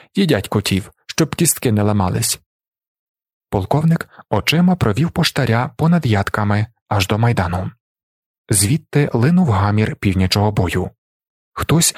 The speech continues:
проходячи, щось сказав полковникові про його півня. Тільки тепер згадав полковник, що на сьогодні призначено початок тренувань.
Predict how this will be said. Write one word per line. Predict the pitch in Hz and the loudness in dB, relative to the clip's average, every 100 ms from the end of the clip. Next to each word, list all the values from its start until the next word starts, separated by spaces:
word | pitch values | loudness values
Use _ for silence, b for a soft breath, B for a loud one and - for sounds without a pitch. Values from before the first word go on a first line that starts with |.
| B - | B -6
проходячи, | 98 - 147 151 - 135 - | -4 -2 0 0 0 -2 -2
щось | - 185 185 | -4 -2 0
сказав | - 110 123 151 | 0 0 0 0
полковникові | 135 113 120 139 139 123 131 | -2 0 0 0 0 0 0
про | 110 | 0
його | 95 87 101 | 0 0 -2
півня. | 95 92 95 90 - _ _ _ _ _ _ _ | -2 -2 -2 -4 -8 _ _ _ _ _ _ _
Тільки | 107 98 - | -2 0 -2
тепер | - - 147 165 | -2 -2 0 0
згадав | 127 113 135 | 0 0 0
полковник, | - 180 - 95 90 95 - B B | 0 -2 0 -2 -2 -4 -8 B B
що | - - | -4 -2
на | 104 | 0
сьогодні | 95 98 101 165 180 | 0 0 0 0 0
призначено | 160 139 117 117 117 117 - | 0 0 0 0 2 0 -2
початок | - 101 90 95 - | -4 0 0 -2 -2
тренувань. | 101 104 98 87 92 | 0 0 0 -2 -6